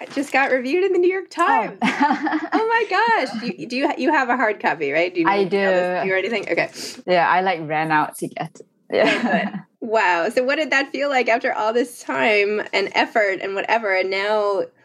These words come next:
Speaker 1: look at this. It's like, this is like hitting the literary jackpot.
Speaker 2: <sighs> I know. I mean, it's, yeah, it, it's, it's pretty amazing. And it's also funny because I feel like,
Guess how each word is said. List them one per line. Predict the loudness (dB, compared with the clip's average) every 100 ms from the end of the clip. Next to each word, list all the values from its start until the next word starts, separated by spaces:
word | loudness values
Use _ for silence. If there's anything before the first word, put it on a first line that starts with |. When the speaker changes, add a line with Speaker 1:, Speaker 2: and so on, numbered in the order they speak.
| -4
Speaker 1:
look | -2
at | 0
this. | 2 2 0 -6
It's | -2
like, | 0 0 -4
this | -4 -2
is | -2
like | 0
hitting | 0 0 0
the | 2
literary | 2 4 4 2
jackpot. | 2 2 0 -2 -6 -6 _ _
Speaker 2:
<sighs> | _ _
I | -8 -6 -4 -6 -12 -20 -20 -20 -8 0 2
know. | 4 2
I | 2
mean, | 2 2 -2 -8 -2
it's, | 0 0 -4 -10 -10 0
yeah, | 2 2 2
it, | 0 0
it's, | -2 -2 -14 -2
it's | -2 -2
pretty | -4 0
amazing. | 0 0 0 0 -2 0 -2 -2 0
And | 2 2 0 -2 0
it's | 0 2
also | 0 2 2 2
funny | 0 -2 0 0
because | 0 2 0 0
I | 0
feel | 2 2
like, | 2 0 -4